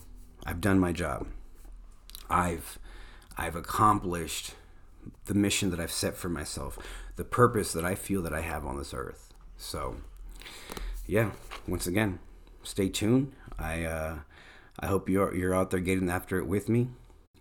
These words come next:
Um, um, yeah, I hope <laughs> you guys are after, out there getting after it with me. And, um, oh, I started a new Instagram page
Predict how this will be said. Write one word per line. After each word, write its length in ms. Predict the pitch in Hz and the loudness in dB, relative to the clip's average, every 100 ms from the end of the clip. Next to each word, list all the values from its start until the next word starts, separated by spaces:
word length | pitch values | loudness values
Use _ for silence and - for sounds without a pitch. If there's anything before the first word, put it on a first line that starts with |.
| - | -12
Um, 440 | 78 78 73 71 71 - - - - - - - - - - _ _ - - - _ _ _ | -8 -6 -4 -6 -8 -14 -20 -20 -20 -16 -14 -16 -20 -20 -20 _ _ -20 -20 -20 _ _ _
um, 720 | 90 85 73 50 50 50 - - - - _ - - | -2 0 0 -4 -8 -12 -14 -16 -18 -20 _ -16 -4
yeah, 200 | 104 104 | -2 -2
I 60 | 73 | -4
hope 260 | 80 196 - | -2 2 4
<laughs> 0 | |
you 80 | |
guys 200 | 127 113 | 6 6
are 80 | 95 | 4
after, 300 | 92 - 53 | 2 0 -2
out 160 | 95 92 | -2 0
there 100 | 95 | 0
getting 240 | 98 95 | 2 2
after 260 | 92 - 90 | 0 0 -2
it 60 | |
with 220 | 80 101 - | 0 0 2
me. 200 | 113 113 - - - - - | 0 0 -8 -18 -18 -14 -6
And, 440 | 87 82 78 71 | -4 -4 -4 -4
um, 240 | 65 64 - | -6 -6 2
oh, 340 | 151 117 - - - - | 4 4 2 -4 -4 -4
I 40 | |
started 340 | - 123 139 | 0 2 2
a 80 | 110 | 4
new 260 | 104 110 69 | 6 6 4
Instagram 540 | 98 - 80 78 71 | 0 -2 -4 -4 -4
page 520 | 76 78 76 - - | -6 -6 -6 -8 -14